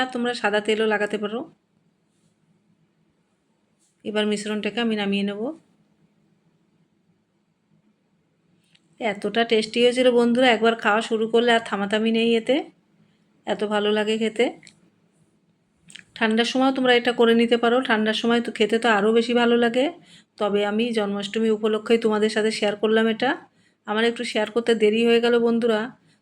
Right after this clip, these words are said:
তবে বানাতে বেশি ঝামেলা নেই, তোমরা চাইলে কালো করে নিতে পারো। কাল মানে সরি বন্ধুরা, কালকে জন্মাষ্টমী, কালকেই তোমরা করে নিতে পারো।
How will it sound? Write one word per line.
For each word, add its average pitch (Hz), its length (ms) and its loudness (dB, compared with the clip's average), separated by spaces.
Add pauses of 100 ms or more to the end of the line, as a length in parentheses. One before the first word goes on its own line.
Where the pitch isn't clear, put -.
তবে 240 160 0
বানাতে 214 380 0
বেশি 226 260 0 (420)
ঝামেলা 202 420 2
নেই, 233 220 4 (520)
তোমরা 208 220 -2
চাইলে 208 360 0
কালো 202 300 2
করে 220 220 2
নিতে 226 220 2
পারো। 233 240 -2 (4000)
কাল 226 200 -2
মানে 240 180 0
সরি 226 320 0
বন্ধুরা, 233 380 0 (260)
কালকে 196 280 -2
জন্মাষ্টমী, 220 720 -2 (800)
কালকেই 214 340 -2
তোমরা 226 220 -2
করে 226 240 2
নিতে 226 200 2
পারো। 233 260 0